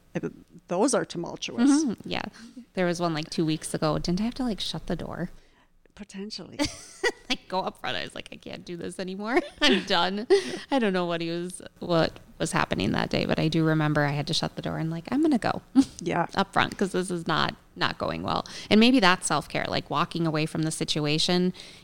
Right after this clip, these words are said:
Speaker 2: if you know it's just not gonna come down to any type of reasonable level, I guess, too.
Speaker 1: Absolutely. The other part would also be not, you not absorbing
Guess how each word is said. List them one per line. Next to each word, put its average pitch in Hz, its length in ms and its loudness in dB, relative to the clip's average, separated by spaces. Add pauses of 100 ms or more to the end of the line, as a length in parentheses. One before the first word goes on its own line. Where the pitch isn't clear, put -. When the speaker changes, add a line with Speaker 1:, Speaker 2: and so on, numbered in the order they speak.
Speaker 2:
if 180 180 0
you 175 120 8
know 156 320 4
it's - 200 0
just - 240 -4
not 139 200 0
gonna 139 200 -2
come 135 220 -4
down 139 200 -2
to - 120 -4
any 135 180 -4
type - 260 -6
of 170 220 -2 (220)
reasonable 143 960 0 (340)
level, 139 680 -2 (140)
I 143 160 -4
guess, - 400 -2
too. 190 120 -2
Speaker 1:
Absolutely. 165 640 0 (360)
The 202 120 2
other 202 240 4
part 175 320 0
would 175 160 0
also 175 460 -2
be 175 320 -6 (420)
not, 175 600 0 (240)
you 196 400 -4
not 180 200 4
absorbing 170 680 0